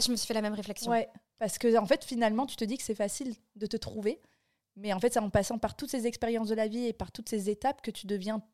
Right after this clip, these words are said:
Speaker 2: toi, cette
Speaker 1: Moi, je,
Speaker 2: personne-là.
Speaker 1: presque, je m'en veux. En fait, je vois les jeunes,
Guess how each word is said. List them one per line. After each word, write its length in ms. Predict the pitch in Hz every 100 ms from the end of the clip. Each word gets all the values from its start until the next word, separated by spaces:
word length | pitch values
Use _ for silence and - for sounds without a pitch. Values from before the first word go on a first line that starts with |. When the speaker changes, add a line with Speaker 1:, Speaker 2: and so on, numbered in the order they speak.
| _
Speaker 2:
toi, 420 | - 226 220 190 _ _ _ _
cette 120 | - 220
Speaker 1:
Moi, 120 | 247
je, 80 | 208
Speaker 2:
personne-là. 300 | - 226 311
Speaker 1:
presque, 260 | 277 233 214
je 80 |
m'en 180 | 214 202
veux. 280 | 196 233 254
En 60 | 208
fait, 220 | 269 254 -
je 140 | 190
vois 180 | 185 226
les 140 | 254 190
jeunes, 340 | 196 226